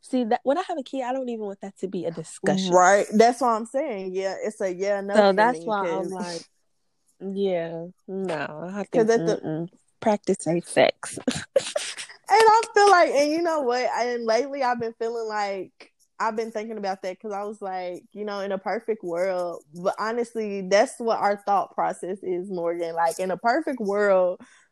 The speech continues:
Speaker 2: we don't wanna have those conversations, but righteously so, there might be a whole different calling for us than what we want for <laughs> ourselves.
Speaker 1: Yeah, but I feel like if I ever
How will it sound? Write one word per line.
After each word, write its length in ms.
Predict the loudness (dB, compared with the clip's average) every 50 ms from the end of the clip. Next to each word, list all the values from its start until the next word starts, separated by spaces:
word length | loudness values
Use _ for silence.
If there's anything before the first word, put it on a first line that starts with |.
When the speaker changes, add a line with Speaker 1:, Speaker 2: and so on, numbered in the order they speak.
| _ _ -6
Speaker 2:
we 240 | -2 0 0 2
don't 320 | 4 4 4 4 4 2 2
wanna 180 | 0 -2 -2
have 200 | 0 2 2 2
those 180 | 0 -2 -8 -10
conversations, 1040 | -10 -10 -10 -10 -10 -12 -10 -8 -8 -6 -6 -8 -10 -10 -10 -8 -8 -6 -6 -6 -4
but 680 | -2 0 2 4 4 6 6 4 4 4 2 -2 -4 -8 _ _ _ _ _ _ _ _ -20 -20 -20 _ _ -10
righteously 840 | -6 0 4 6 6 6 6 4 2 0 -2 -4 -4 -4 -4 -4 -4
so, 680 | -4 -2 0 2 2 4 2 2 0 0 -4 -6 -8 _ _ _ _ _ _ _ _ -6
there 240 | 0 2 2 2 2
might 240 | 2 0 0 0 0
be 100 | 0 0
a 100 | 0 -2
whole 240 | -2 -2 -2 -2 0
different 300 | -2 -2 -2 -4 -8 -4
calling 360 | -4 -2 -2 -2 -4 -6 -6 -6
for 120 | -4 -2
us 200 | 0 0 -2 -2 -4
than 160 | -6 -6 -4
what 160 | -4 -6 -6
we 120 | -6 -6
want 300 | -8 -6 -8 -8 -8 -10
for 100 | -8 -4
<laughs> 40 | -2
ourselves. 760 | 0 0 -2 0 0 2 2 4 2 2 0 0 -2 -4 -6 -8 -20 -20 _ _ -20 -20 -20 _ _ _ _ -20 -20 _ _ _ _ _ _ _ _ _ _ -16 -16 -16 _ _ _ 0
Speaker 1:
Yeah, 280 | 4 6 6 6 6 4
but 140 | 4 2 0
I 100 | 0 -4 -6
feel 100 | -6 -6
like 320 | -6 -6 -6 -8 -12 -16 _ -12
if 160 | -12 -10 -10 -10
I 180 | -12 -10 -8 -8
ever 320 | -8 -8 -8 -8 -10 -10